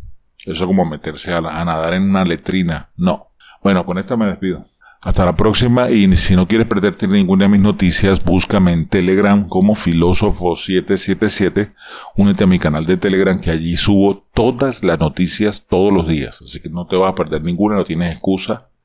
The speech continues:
Si no te llegan los mensajes de YouTube, las notificaciones, porque todavía no le has dado a la campanita, porque todavía no le has dado la opción todas,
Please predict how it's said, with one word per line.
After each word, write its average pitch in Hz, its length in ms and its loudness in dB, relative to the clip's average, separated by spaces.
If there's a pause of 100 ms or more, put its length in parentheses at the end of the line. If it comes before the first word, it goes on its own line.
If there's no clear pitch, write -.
(140)
Si - 160 -12
no 82 120 -6
te 80 100 -6
llegan 90 220 0
los 90 100 0
mensajes 82 380 -2
de 87 120 0
YouTube, 101 420 2
las 92 100 2
notificaciones, 87 880 -2
porque 71 200 -6
todavía 71 200 -8
no 85 120 -8
le 85 120 -4
has 82 100 -4
dado 85 480 0
a 73 260 -8
la 73 140 -8
campanita, 90 840 -2
porque 76 220 -10
todavía 69 380 -10
no 80 160 -8
le 78 140 -6
has 80 140 -8
dado 82 180 -6
la 80 80 -6
opción 71 380 -10
todas, 98 720 0